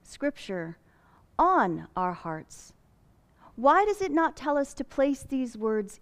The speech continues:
in our hearts?" The rabbi answered, "Because as we are, our hearts are closed, and we cannot place these holy words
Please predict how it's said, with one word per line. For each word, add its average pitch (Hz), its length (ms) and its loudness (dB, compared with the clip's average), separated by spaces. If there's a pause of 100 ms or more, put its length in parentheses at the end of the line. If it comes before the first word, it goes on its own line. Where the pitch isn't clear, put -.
in 220 460 -4 (240)
our 170 180 -4
hearts?" - 640 -14 (1400)
The 240 100 0
rabbi 262 460 8
answered, 185 580 -6 (1200)
"Because 269 640 0 (100)
as 277 260 2
we 311 140 0
are, 185 400 -2 (800)
our 220 160 2
hearts 233 460 -4
are 233 180 -4
closed, 165 680 -8 (920)
and 269 180 4
we 285 80 2
cannot 311 520 0
place 285 380 0
these 247 280 -6
holy 269 420 -4
words 233 540 -4